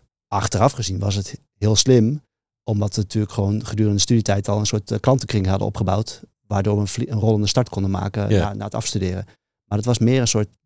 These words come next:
Speaker 1: bycatch. Dat hadden we nooit zo bedacht toen we begonnen.
Speaker 2: Nee, maar en, en, en, en toch, maar toch inschrijven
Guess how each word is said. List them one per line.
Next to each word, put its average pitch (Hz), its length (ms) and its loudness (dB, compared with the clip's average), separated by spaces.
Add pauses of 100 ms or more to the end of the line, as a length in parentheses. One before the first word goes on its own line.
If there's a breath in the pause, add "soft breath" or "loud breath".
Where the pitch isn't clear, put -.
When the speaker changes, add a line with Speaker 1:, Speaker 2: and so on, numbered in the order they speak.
(200)
Speaker 1:
bycatch. 110 580 0
Dat 101 120 -4
hadden 110 180 2
we 113 60 2
nooit 117 180 4
zo 107 480 0 (300)
bedacht - 600 -2
toen 107 140 -2
we 98 60 2
begonnen. 98 300 -6 (300 loud breath)
Speaker 2:
Nee, 123 300 6
maar 123 160 0
en, - 280 -4 (100)
en, 117 220 0
en, - 220 -2 (300)
en 107 80 -6
toch, 156 180 6
maar 127 140 6
toch 156 200 6
inschrijven 85 520 2